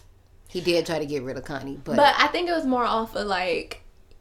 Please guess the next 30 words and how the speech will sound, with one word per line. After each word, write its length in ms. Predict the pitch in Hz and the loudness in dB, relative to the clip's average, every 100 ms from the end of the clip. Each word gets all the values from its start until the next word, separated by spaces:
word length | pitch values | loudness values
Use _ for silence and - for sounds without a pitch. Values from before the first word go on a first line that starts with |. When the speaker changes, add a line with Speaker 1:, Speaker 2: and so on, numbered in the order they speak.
| - | -20
Speaker 2:
he 260 | - 214 254 | -12 -4 -2
probably 360 | 220 240 220 208 | -2 -2 -2 -2
felt 280 | - 214 - | -4 -4 -2
like 180 | 202 208 | -4 -6
he 220 | - 233 | -6 -6
was 220 | 202 202 | -6 -10
being 260 | - 185 170 | -10 -10 -10
replaced 460 | 160 - - - | -10 -10 -10 -10
by 80 | - | -10
Richard. 160 | - 185 | -4 2
Speaker 1:
Yeah, 420 | 185 170 147 135 | 4 4 0 -4
'cause 100 | - | 2
Speaker 2:
Like, 160 | 254 262 | 6 6
Speaker 1:
he's 160 | 320 349 | 6 6
Speaker 2:
with 20 | |
Speaker 1:
a 40 | |
Speaker 2:
Con-, 220 | 339 339 | 8 8
Speaker 1:
boy. 120 | 349 277 | 8 4
Speaker 2:
yeah, 240 | 254 196 | 4 6
like, 160 | 214 240 | 4 0
with 100 | 254 | -2
Connie, 380 | 339 339 311 | 0 0 0
it's 100 | 262 | -2
Speaker 1:
She's 140 | 202 170 | 0 0
a 20 | |
Speaker 2:
like, 80 | 160 | 0
Speaker 1:
girl. 220 | 170 151 | 0 0
Speaker 2:
"You're 120 | 285 269 | -2 -4
a 60 | |
girl. 480 | 220 214 208 208 208 | -2 -4 -4 -6 -8